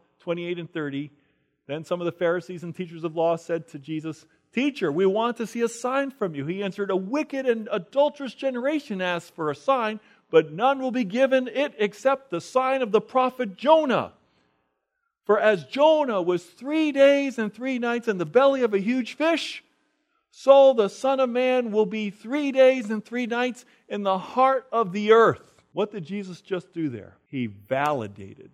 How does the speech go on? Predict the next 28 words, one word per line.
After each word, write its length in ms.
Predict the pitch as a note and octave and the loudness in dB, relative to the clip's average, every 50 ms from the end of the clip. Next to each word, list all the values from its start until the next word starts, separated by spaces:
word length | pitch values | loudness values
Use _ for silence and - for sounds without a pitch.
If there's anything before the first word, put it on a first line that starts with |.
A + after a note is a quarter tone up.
| _ _ _ _ _ _ _ _ _ _ _ _ | _ _ _ _ _ _ _ _ _ _ _ _
the 100 | - A#2 | -18 -16
story. 680 | - - - _ B2+ A2 G#2 F#2+ F#2 G2 G2 - _ _ _ - | -16 -16 -14 _ -8 -8 -8 -8 -12 -16 -20 -20 _ _ _ -14
When 180 | A#2+ B2 B2+ | -12 -10 -8
you 200 | C3 B2+ B2+ B2 | -4 -4 -4 -6
stop 520 | B2 - - _ - F3+ F3+ F#3 F#3+ F#3+ F3 | -6 -12 -18 _ -6 -4 -2 -2 -4 -6 -8
and 140 | D3+ C#3+ | -12 -12
think, 340 | - D#3+ D3+ D3 C3+ - _ _ | -10 -12 -12 -12 -14 -18 _ _
"Is 140 | - E3+ E3+ | -10 -8 -8
it 120 | D#3+ D#3 _ | -8 -12 _
possible 540 | - - G#3 A3+ A3+ - _ _ C#4+ C4 | -10 -8 -8 -8 -8 -12 _ _ -16 -16
for 180 | A3+ _ - D#3+ | -14 _ -12 -12
a 60 | C#3+ | -12
human 260 | - G3 F#3+ F#3+ F#3 | -12 -14 -14 -14 -14
being 280 | D#3+ C#3+ E3+ F3 F#3 F3+ | -12 -12 -12 -12 -10 -12
to 60 | D#3+ | -10
be 100 | C3+ C3 | -12 -12
swallowed 560 | - - - - D#3 E3 F#3 F#3 F#3 F3 C#3 | -12 -14 -14 -10 -8 -6 -6 -6 -8 -10 -12
by 160 | - D3+ C#3+ C3+ | -12 -12 -10 -10
a 120 | C3 A#2+ | -12 -14
fish 460 | - _ - D3+ D#3+ F3 - - - _ _ _ _ - | -16 _ -14 -14 -12 -12 -16 -20 -20 _ _ _ _ -12
and 180 | C3 B2 B2 | -12 -10 -8
live 160 | B2 D3+ D#3+ C#3+ | -8 -8 -8 -8
to 80 | C#3+ | -12
tell 300 | A2+ - - D3+ E3 F3+ | -14 -8 -8 -8 -6 -6
about 300 | F3+ F3 G#3 G#3+ A3 A3+ | -8 -12 -12 -12 -12 -14
it?" 100 | C4 C#4+ _ _ _ _ | -14 -16 _ _ _ _
Jesus 380 | _ D#3 D#3+ C#3+ D3 C#3 A#2 | _ -8 -8 -8 -8 -14 -14
says, 460 | - - D3 C3 B2 B2 B2 A#2+ - | -6 -4 -2 0 0 -2 -4 -6 -14